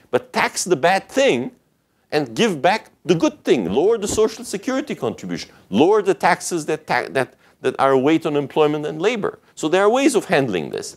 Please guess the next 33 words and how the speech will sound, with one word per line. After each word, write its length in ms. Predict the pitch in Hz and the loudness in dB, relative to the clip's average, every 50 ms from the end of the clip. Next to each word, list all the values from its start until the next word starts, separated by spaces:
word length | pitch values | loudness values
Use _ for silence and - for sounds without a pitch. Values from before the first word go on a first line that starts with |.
| - | -8
I 80 | 90 101 | -8 -6
think, 180 | - 139 120 107 | -6 -4 -4 -4
with 140 | 101 101 | -2 0
the 100 | - 104 | 2 2
right 260 | 101 107 110 107 107 - | 4 4 4 2 0 -4
kind 240 | - - 80 80 78 | -8 -6 -4 -2 -4
of 200 | 78 - - - _ _ _ _ _ _ _ - | -4 -4 -6 -14 _ _ _ _ _ _ _ -2
policy. 380 | - 95 76 65 - - - - | 0 0 0 0 -4 -8 -8 -4
But 280 | - 151 143 - - _ - | -2 -2 -2 -4 -8 _ -2
whether 260 | 90 107 110 107 107 | 2 2 4 4 2
these 180 | 113 113 110 | 0 -2 -6
policies 540 | - - 196 - 143 - - - 113 104 87 | -4 -2 0 0 0 0 -2 -4 -6 -6 -4
will 300 | 92 98 95 85 78 - _ _ _ _ | -2 0 0 0 0 -2 _ _ _ _
come 200 | - 135 113 98 | 0 0 0 0
in 120 | 87 87 | -2 -6
time, 500 | - - - 214 226 226 214 214 208 - - _ _ _ _ _ _ _ _ _ _ - | -4 -2 0 2 2 4 2 2 0 -2 -6 _ _ _ _ _ _ _ _ _ _ -4
I 80 | - 113 | -4 -2
think, 160 | 127 131 117 | 0 0 0
is 120 | 107 95 | 0 0
a 60 | 101 92 | -2 -2
big 220 | 82 98 87 - | -2 -2 -4 -4
question 420 | - - 82 - - - 73 69 | -2 -2 -2 -2 -4 -10 -10 -10
mark. 200 | 58 - - - - _ _ _ _ | -8 -10 -10 -12 -16 _ _ _ _
The, 180 | - 104 95 - _ _ _ _ _ _ _ - | -4 -4 -4 -6 _ _ _ _ _ _ _ -8
and 120 | - 104 131 | -4 0 0
then 140 | 156 156 | 0 2
that 200 | 151 147 - - | 2 0 -2 0
brings 220 | - 139 135 131 120 | 0 0 0 0 0
me 100 | 127 113 | -4 -6
to 80 | - 117 | -6 -4
my 140 | 98 85 87 | -4 -4 -4
final 380 | - - 180 208 208 190 160 | -2 0 0 0 0 0 -2
point. 320 | - - 95 92 95 95 | -2 -2 -2 -2 -2 -4